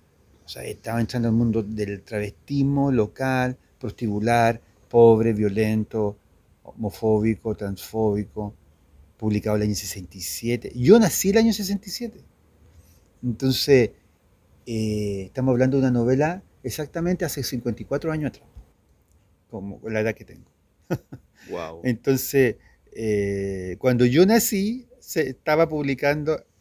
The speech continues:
Speaker 1: En Lugar Sin Límite. <laughs>
Speaker 2: Guau. Oye, qué, <laughs> qué hito de nacimiento. <laughs> Oye, Juan Pablo, bueno, ahora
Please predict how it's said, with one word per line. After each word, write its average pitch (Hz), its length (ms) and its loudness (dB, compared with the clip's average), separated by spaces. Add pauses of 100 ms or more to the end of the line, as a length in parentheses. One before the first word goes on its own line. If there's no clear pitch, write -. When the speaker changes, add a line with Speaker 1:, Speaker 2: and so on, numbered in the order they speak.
(160)
Speaker 1:
En 131 140 -2
Lugar 131 200 6
Sin 117 200 -8
Límite. - 460 -14
<laughs> - 80 -20 (920)
Speaker 2:
Guau. 185 520 -6 (240)
Oye, 104 280 -20
qué, 135 200 -10 (220)
<laughs> 233 180 -4
qué 139 100 0
hito 156 320 -2
de 160 120 0
nacimiento. 147 600 -6
<laughs> - 2000 -6
Oye, 127 440 -6
Juan 117 180 -10
Pablo, 156 400 -8
bueno, 135 180 -4
ahora 156 260 4